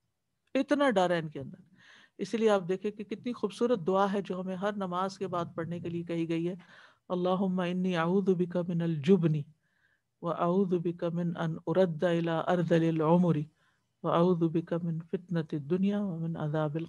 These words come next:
कब्री।" हाँ? ये इंसान को पढ़ते रहना चाहिए, क्योंकि बुजदिली जो है वो इस्लाम में पसंदीदा नहीं, कि इंसान हर चीज से खौफ खाता रहे।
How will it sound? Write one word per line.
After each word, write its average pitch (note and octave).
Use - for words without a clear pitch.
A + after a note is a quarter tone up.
कब्री।" D3+
हाँ? A#3+
ये G3
इंसान F#3+
को G3
पढ़ते F3+
रहना D#3+
चाहिए, D#3
क्योंकि A#3
बुजदिली A3+
जो C#4
है B3+
वो B3
इस्लाम F#3
में G3
पसंदीदा D#3
नहीं, D#3
कि G#3
इंसान G3
हर G#3
चीज G#3
से G3+
खौफ F3+
खाता D3+
रहे। D3+